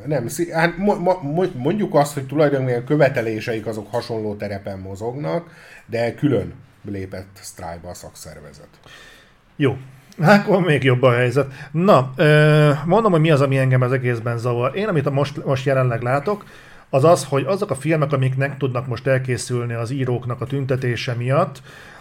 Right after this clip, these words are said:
Speaker 2: azokat, ö, idén már biztos, hogy nem, de valószínűleg jövőre sem fogják tudni bemutatni, mert idén nem forognak, tehát ezeknek a jövőre esedékes bemutatása minimum kétséges. Ö,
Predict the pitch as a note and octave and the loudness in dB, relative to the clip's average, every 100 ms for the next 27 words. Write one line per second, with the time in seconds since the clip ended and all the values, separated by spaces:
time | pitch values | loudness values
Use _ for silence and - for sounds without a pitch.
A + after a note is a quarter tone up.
0 | _ - D#3 C3 D3 C#3 C3+ C3+ C3+ C3 | _ -2 2 4 4 4 4 4 2 0
1 | - - - _ - G#3+ A#3+ E3 B2+ E3 | -6 -16 -20 _ -8 -2 0 2 0 0
2 | - D3 C#3+ C3 C#3+ D3+ C#3 D3+ D3 C3 | 0 0 2 0 2 2 4 4 4 4
3 | - C3 C3 C3 C3+ A#2+ A#2 A2+ - A#2+ | 0 2 2 2 0 0 -2 -2 -2 -4
4 | A#2+ A2 A#2 - B2 A#2 C3 C3 C3 C3+ | -4 -4 -4 -4 -4 0 2 2 0 -2
5 | C3+ C#3 C3+ C#3 C#3 C3+ C3 C3 A2+ A#2+ | -2 0 0 0 0 -2 0 0 0 -6
6 | A2 - B2 A#2+ B2+ B2+ B2+ C3+ B2+ A#2 | -6 -2 -2 -2 -6 -6 -4 -4 -2 -2
7 | B2 A2+ A#2 A#2+ A2 B2 A#2 A#2 A#2+ B2 | -2 -4 -8 -6 -4 -4 -4 -6 -4 -4
8 | - C#3+ C3+ - - - D3 D#3+ C#3 B2+ | -2 -4 -4 -12 -20 -4 0 2 2 0
9 | C3 A2 - B2 G#2+ - - - - - | -4 -10 -10 -12 -12 -14 -16 -20 -20 -20
10 | - - - - _ _ _ - C#3+ C3+ | -20 -20 -20 -20 _ _ _ -4 0 2
11 | C#3 | 0